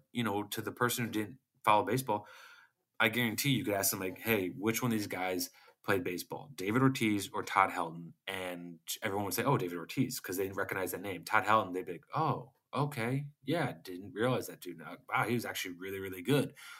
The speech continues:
Um, and I think that's what plays into it as well, too. Just, um, so,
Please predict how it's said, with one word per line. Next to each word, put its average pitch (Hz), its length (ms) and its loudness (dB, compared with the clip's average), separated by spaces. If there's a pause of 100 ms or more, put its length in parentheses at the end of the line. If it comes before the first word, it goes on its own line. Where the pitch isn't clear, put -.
(140)
Um, 98 320 -2 (320)
and 127 80 2
I 120 60 4
think 127 260 2
that's - 340 2
what 92 220 -6 (220)
plays 92 240 0
into 92 200 -4
it 92 60 -2
as 85 100 -8
well, 92 220 0
too. 98 240 -2
Just, 80 280 -8 (460)
um, 85 420 -10 (1900)
so, 87 360 -4